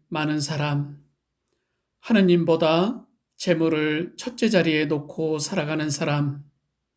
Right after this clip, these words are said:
하느님으로부터 받은 것을 하느님께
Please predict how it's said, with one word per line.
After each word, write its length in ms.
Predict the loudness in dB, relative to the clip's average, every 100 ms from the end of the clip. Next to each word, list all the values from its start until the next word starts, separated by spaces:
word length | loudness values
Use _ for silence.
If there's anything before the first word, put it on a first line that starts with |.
| _ _ _ _ _ _ _ _ _ _ _
하느님으로부터 1000 | 0 4 6 4 2 0 -2 -4 -2 -2
받은 340 | -2 -2 -2
것을 760 | -2 -2 -2 -2 0 0 0 -4 -14 _ _ _ _
하느님께 1000 | -2 4 4 4 2 0 0 0 -2